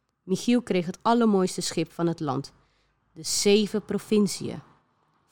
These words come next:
Voor het vechten begon, riep hij alle mannen bij elkaar. "Luister," zei hij, "we moeten een plan bedenken. We gaan niet in het wilde weg schieten met onze kanonnen.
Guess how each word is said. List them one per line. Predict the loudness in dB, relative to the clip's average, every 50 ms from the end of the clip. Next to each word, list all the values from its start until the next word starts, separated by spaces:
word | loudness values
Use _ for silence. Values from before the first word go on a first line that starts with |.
| _ _ _ _
Voor | _ 0 2 2 2
het | 2 0
vechten | -2 -4 -4 -4 -4 -6 -4 -4
begon, | -4 -4 -2 -2 -2 -2 -4 -8 _ _
riep | -6 -6 -6 -4
hij | -4 -6
alle | -4 -4 -4 -2 -2 -2
mannen | 0 -2 -2 -2 -4
bij | -4 -6
elkaar. | -8 -8 -10 -12 -14 -14 -14 -16 _ _ _ _ _ _ _ _
"Luister," | -6 -2 0 0 0 -2 -4 -10 -12 -14 -16 _ _
zei | _ -18 -14 -12 -12
hij, | -12 -12 -14 -14 -16 _ _ _ _ _ _ _ _ _ _ _ _
"we | _ 0
moeten | 2 2 0 0 -2 -6
een | -6 -2
plan | 0 0 2 2 0
bedenken. | 0 -2 -2 -2 -4 -4 -6 -10 -12 -14 _ _ _ _ _ _
We | -18
gaan | -8 -6 -4 0 2 2
niet | 2 2 2
in | 0 -2 -2
het | -2 -2
wilde | -2 -2 -2 0 -2 -2
weg | -4 -4 -6 -6
schieten | -6 -6 -6 -6 -4 -4 -6
met | -6 -6
onze | -6 -6 -6 -6 -6
kanonnen. | -6 -4 -4 -2 -2 -4 -6 -8 -10